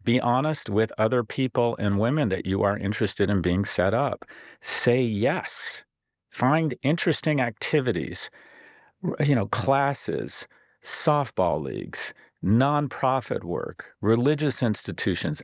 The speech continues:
anything that puts you in the company of strangers. And having been out of the game, you've probably lost a little bit of your mojo.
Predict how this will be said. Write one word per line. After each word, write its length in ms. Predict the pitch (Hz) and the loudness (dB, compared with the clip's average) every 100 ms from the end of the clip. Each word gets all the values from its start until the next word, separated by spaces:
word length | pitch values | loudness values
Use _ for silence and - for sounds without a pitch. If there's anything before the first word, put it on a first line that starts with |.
| - | -2
anything 560 | 131 165 185 - 170 165 | 0 2 0 0 0 0
that 180 | 165 | -2
puts 360 | - 127 117 - | 0 0 0 0
you 100 | 123 | 0
in 180 | - 104 | 2 0
the 100 | 85 | 0
company 680 | - - 120 113 117 113 117 - - - - _ | -4 -2 0 0 0 2 0 -6 -20 -20 -20 _
of 200 | - 95 | 0 0
strangers. 640 | - 98 90 78 - - - - - - _ | 0 0 2 0 -4 -8 -10 -16 -20 -20 _
And 120 | 101 | 2
having 340 | 110 151 160 143 | 4 4 2 0
been 160 | 131 | 2
out 180 | 123 123 | 2 2
of 100 | 113 | 0
the 60 | 98 | -4
game, 640 | 80 120 147 135 82 80 - - - - - _ | -2 0 2 0 -2 -8 -14 -20 -20 -20 -20 _
you've 220 | 120 117 | 2 2
probably 500 | - 156 180 165 147 | 2 2 2 0 0
lost 320 | 117 113 113 | 2 0 0
a 60 | 104 | -2
little 240 | 101 104 | 0 0
bit 160 | 101 98 | 0 0
of 100 | 87 | 0
your 120 | 90 | 0
mojo. 640 | 95 131 180 120 76 - | 2 0 0 -2 -2 -2